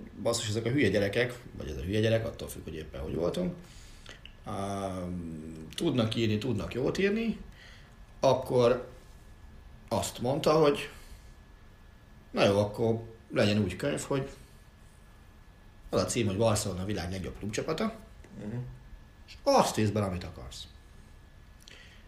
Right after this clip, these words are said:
Speaker 1: És akkor abból már tök jó volt gondolkodni, hogy az a szerencsés helyzet is volt, hogy volt az embernek egy, egy baromi jó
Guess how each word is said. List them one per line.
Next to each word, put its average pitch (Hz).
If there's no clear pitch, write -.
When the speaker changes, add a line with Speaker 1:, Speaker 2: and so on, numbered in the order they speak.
Speaker 1:
És -
akkor -
abból 190
már 226
tök -
jó 151
volt 127
gondolkodni, 135
hogy 131
az 147
a 143
szerencsés 139
helyzet 127
is 127
volt, 123
hogy 120
volt 123
az 113
embernek 107
egy, 104
egy 95
baromi 98
jó 87